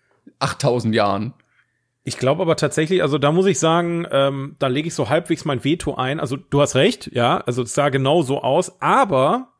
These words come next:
Speaker 2: die Art und Weise, wie Spider-Man No Way Home, äh, animiert ist, die ist ja absichtlich so. Das ist ja absichtlich kein Hyperrealismus wie bei Dune.
Speaker 1: Ja, ja, klar.
Speaker 2: Das sind ja zwei völlig verschiedene Paar Schuhe.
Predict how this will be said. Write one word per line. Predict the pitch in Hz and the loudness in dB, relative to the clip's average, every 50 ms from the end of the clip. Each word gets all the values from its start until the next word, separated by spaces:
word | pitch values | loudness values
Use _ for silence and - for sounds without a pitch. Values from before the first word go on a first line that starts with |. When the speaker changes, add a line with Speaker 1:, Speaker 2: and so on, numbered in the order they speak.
| _ _ _ _ _ _ _ _ _ _ _ _ _ - | _ _ _ _ _ _ _ _ _ _ _ _ _ -4
Speaker 2:
die | - 151 - | -4 -2 0
Art | 151 190 214 | 0 0 0
und | 254 202 139 | 0 0 0
Weise, | 151 175 190 170 156 | 0 0 0 0 -2
wie | 143 - | -4 -4
Spider-Man | - - - 156 202 269 285 226 156 127 120 117 113 120 | -4 -2 0 2 2 2 2 2 2 2 2 0 0 0
No | 135 139 | 0 0
Way | 139 139 127 107 | 2 2 2 2
Home, | 117 185 262 262 190 127 117 - - | 2 4 4 2 2 0 -2 -4 -2
äh, | - | 0
animiert | 117 117 107 - 120 131 127 123 120 120 120 123 120 113 - | 0 0 0 0 -2 -2 -2 -2 -2 0 0 0 0 0 -2
ist, | 113 113 101 - - - _ - - | -2 -4 -4 -4 -8 -12 _ -12 -12
die | 135 - | -8 -6
ist | - 147 - 185 | -6 -4 -2 0
ja | 151 - | 0 0
absichtlich | 156 117 110 135 202 - - - 123 101 - | 0 -2 -4 -4 -4 -4 -2 -2 -2 -2 -2
so. | - 110 101 101 | -2 -2 0 0
Das | 110 107 120 | 0 0 0
ist | 147 131 - | -2 0 2
ja | 156 139 127 | 2 2 2
absichtlich | 135 113 110 185 214 - - 151 123 - | 2 0 0 0 0 0 0 0 0 2
kein | - 139 127 117 | 2 2 2 2
Hyperrealismus | 123 113 - 123 110 113 110 110 117 117 - - 127 - - | 0 0 0 0 2 2 2 4 2 2 0 -2 -4 -2 -2
wie | 131 | 0
bei | 113 123 107 | 0 0 2
Dune. | 98 110 143 147 | 2 2 4 4
Speaker 1:
Ja, | 131 | 4
ja, | 170 190 180 | 4 4 2
klar. | - - 190 190 156 | 0 0 0 0 0
Speaker 2:
Das | 113 - | 0 0
sind | 160 160 | 2 2
ja | 143 139 | 2 0
zwei | - - - - 151 135 | -2 -4 -4 -2 -2 0
völlig | - - - 185 156 - | 0 0 0 0 0 0
verschiedene | - 151 - - 170 165 165 151 | -2 -2 -2 -2 -2 -2 -2 -2
Paar | - 143 135 | 0 0 -2
Schuhe. | - - - 185 151 127 131 139 | -2 -2 0 2 2 4 2 2